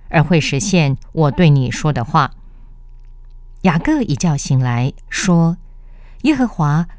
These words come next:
真的在这个地方啊，我竟然不知道。”他就惧怕，说：“这个地方多么可畏！这不是别的，而是神的居所，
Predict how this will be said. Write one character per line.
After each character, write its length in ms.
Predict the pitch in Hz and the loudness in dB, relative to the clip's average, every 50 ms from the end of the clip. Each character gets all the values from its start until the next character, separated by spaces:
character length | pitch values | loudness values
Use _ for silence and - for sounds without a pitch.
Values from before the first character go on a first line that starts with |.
| - - - - | -20 -20 -8 -2
真 240 | - 285 320 339 311 | 0 0 0 0 0
的 180 | 180 160 147 | 2 2 2
在 220 | - - 180 156 131 | 2 2 0 0 0
这 100 | - 175 | -2 -2
个 140 | - 131 113 | -4 -2 0
地 180 | - 180 139 | 0 0 0
方 280 | 113 - 156 143 139 147 | 0 0 0 2 2 2
啊， 220 | 143 127 117 - - - - - - - - - - | 0 -2 -4 -8 -12 -18 -20 -20 -20 -20 -20 -6 0
我 100 | 175 170 | 0 0
竟 260 | - - - 320 277 | 2 0 0 2 2
然 220 | 233 175 127 131 139 | 2 2 2 0 -2
不 140 | - 151 | -2 -4
知 160 | 135 - 151 131 | -4 -2 -2 0
道。” 260 | - 165 143 - - - - - - - - - - - - - - - - - - - | 0 0 -2 -2 -6 -12 -20 -20 -20 -20 -20 -20 -20 -20 -20 -20 -20 -20 -20 -20 -14 -6
他 160 | - - 160 | -2 0 0
就 240 | 143 - 170 156 143 | 0 2 0 0 0
惧 240 | 143 - - 165 120 | -2 0 0 0 0
怕， 400 | - - - 156 135 117 - - - | -2 -2 -2 -2 -2 -4 -6 -10 -12
说 500 | - - - - 170 151 147 147 147 - - - - - - - - - - - - - | -10 -8 -2 0 0 2 2 0 -2 -4 -8 -16 -20 -20 -20 -20 -20 -20 -20 -20 -14 -4
：“这 120 | - 320 | -2 0
个 100 | - 220 | 0 0
地 180 | - - 214 196 | 0 2 2 0
方 360 | 175 - 185 180 180 180 180 - - - | 2 2 2 2 2 2 0 -4 -6 0
多 120 | - 202 | 2 2
么 160 | 269 339 320 202 | 2 2 0 -4
可 280 | - - - 165 120 113 | -4 -4 -4 -2 -2 0
畏！ 320 | 120 165 160 143 - - - - - - - - - - - - | 0 0 0 -2 -2 -6 -12 -20 -20 -20 -20 -20 -20 -20 -12 -2
这 100 | - 185 | 0 0
不 140 | - - 143 | 0 0 -2
是 160 | - - 185 | -2 0 -2
别 260 | 170 - 147 127 135 | 0 0 -2 -2 -2
的， 220 | 143 175 143 127 - - - - - - - - - - | 0 -2 -2 -2 -6 -10 -16 -20 -20 -20 -20 -18 -4 0
而 100 | 151 143 | 0 0
是 260 | 139 - - 180 151 | 2 2 0 0 0
神 240 | 135 - - 151 135 | 0 -2 0 0 0
的 120 | 135 139 | 0 0
居 180 | - - 220 226 | -2 -2 -2 -2
所， 400 | 214 214 202 165 127 104 - | -2 -2 -2 -2 -4 -4 -6